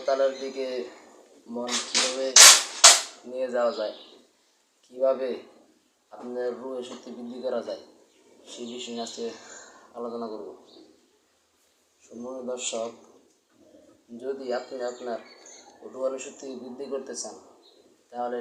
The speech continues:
নাম্বার এক, আপনি যত প্রকার গুনাহ আছে, সকল প্রকার গুনাহ ছেড়ে দিতে হবে।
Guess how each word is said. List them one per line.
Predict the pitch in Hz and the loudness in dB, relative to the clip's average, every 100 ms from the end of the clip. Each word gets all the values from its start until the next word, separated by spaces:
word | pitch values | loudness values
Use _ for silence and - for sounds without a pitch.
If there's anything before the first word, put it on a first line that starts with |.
| 123 | -4
নাম্বার | 123 120 120 131 | -4 -2 0 0
এক, | 120 - - - - _ _ _ _ - | -2 -12 -20 -20 -20 _ _ _ _ -18
আপনি | 113 117 113 | -12 -10 -4
যত | 123 127 127 | -4 -4 -4
প্রকার | 123 127 117 - - - - - - 123 117 | -2 0 0 -4 -14 -16 -20 -18 -16 -14 -6
গুনাহ | 135 147 143 | -2 0 -2
আছে, | - 101 - - - _ _ _ _ - | -4 -8 -14 -20 -20 _ _ _ _ -16
সকল | 127 135 123 | -4 -2 0
প্রকার | 135 120 | -2 0
গুনাহ | 135 120 | -2 -4
ছেড়ে | 143 127 127 | -6 -10 -12
দিতে | - 104 | -12 -12
হবে। | 92 | -12